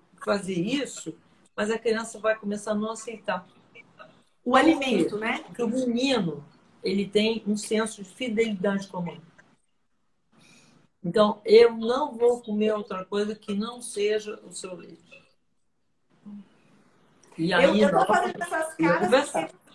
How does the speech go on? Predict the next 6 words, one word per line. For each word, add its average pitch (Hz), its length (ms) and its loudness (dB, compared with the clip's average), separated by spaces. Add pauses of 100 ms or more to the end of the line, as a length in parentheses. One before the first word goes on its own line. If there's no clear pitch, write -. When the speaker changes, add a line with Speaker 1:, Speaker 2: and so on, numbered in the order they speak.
(720)
Speaker 2:
porque 269 260 -10
com 285 80 -12
meu 285 200 -6
filho 311 180 -6
aconteceu 302 560 -8
assim. 233 460 -8